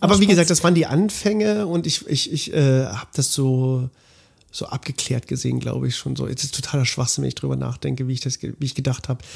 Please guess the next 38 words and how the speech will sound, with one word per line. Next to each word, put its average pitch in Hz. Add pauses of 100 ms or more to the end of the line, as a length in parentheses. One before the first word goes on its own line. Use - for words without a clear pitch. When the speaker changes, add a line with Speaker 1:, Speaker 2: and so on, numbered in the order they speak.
(380)
Speaker 1:
Das 135
hat, 180
das 160
war 175
so 165
die 147
Zeit, 156
da 135
hab 135
ich 143
mich -
versuchen, 135 (220)
äh, 80
da 123
wollte 147
ich 147
mich 139
finden. 190 (380)
Und 143
in, 151
im 143
Hort 175
hat 160
man 147
dann 139
immer 139
so 135
eine 131
Klasse 175
und 151
die 135
be-, 135
begleitest 139
du 160
ja 151
vier 156
Jahre. 143 (400)
Und 131